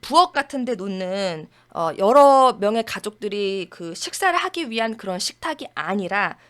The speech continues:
그런 식탁은 좀 크잖아요. 보통 그런 식탁이 아니라 간단하게 뭐 다과를 즐길 수 있는 정도의 그런 좀 자그마한, 그래서 방 같은 데 둘 수 있는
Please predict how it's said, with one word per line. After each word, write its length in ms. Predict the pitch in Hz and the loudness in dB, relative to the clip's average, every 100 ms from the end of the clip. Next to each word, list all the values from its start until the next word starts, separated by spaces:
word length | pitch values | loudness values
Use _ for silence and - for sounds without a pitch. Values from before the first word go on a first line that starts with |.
| - | -8
그런 180 | 285 349 | -2 0
식탁은 380 | - 370 359 302 | 0 -4 -6 -8
좀 160 | 226 | -10
크잖아요. 720 | - 466 508 453 175 175 226 170 _ _ _ _ | -6 -6 -4 -4 -4 -4 -6 -6 _ _ _ _
보통 460 | 208 - 185 233 311 | -14 -12 -10 -10 -10
그런 220 | - 240 | -4 -4
식탁이 420 | 240 262 269 226 | -4 -10 -14 -10
아니라 440 | 196 156 220 262 - _ _ _ _ | -12 -10 -6 -6 -8 _ _ _ _
간단하게 720 | - - 254 359 339 240 196 185 | -8 -6 2 2 2 0 -2 -2
뭐 400 | 170 160 135 87 - _ _ _ _ _ _ - | -4 -4 -4 -10 -18 _ _ _ _ _ _ -4
다과를 560 | - 208 285 262 240 | 2 8 8 8 0
즐길 320 | 240 202 226 | -4 -8 -8
수 160 | 220 214 | -8 -8
있는 260 | 190 196 190 | -8 -8 -8
정도의 800 | 190 190 175 170 202 180 160 202 _ _ _ _ _ | -10 -12 -8 -8 -6 -8 -10 -18 _ _ _ _ _
그런 260 | 220 220 | -2 0
좀 100 | 208 | -2
자그마한, 800 | 208 - 208 339 302 233 160 - _ _ _ | -8 -8 -4 0 2 0 -2 -12 _ _ _
그래서 340 | 214 214 240 | -4 -2 -2
방 400 | 233 - 202 233 | -6 -8 -6 -4
같은 360 | 294 359 339 302 | -2 -4 -4 -10
데 80 | 277 | -10
둘 220 | 277 196 | -10 -12
수 200 | - 220 | -10 -10
있는 640 | 190 180 165 202 233 170 | -10 -12 -10 -6 -6 -8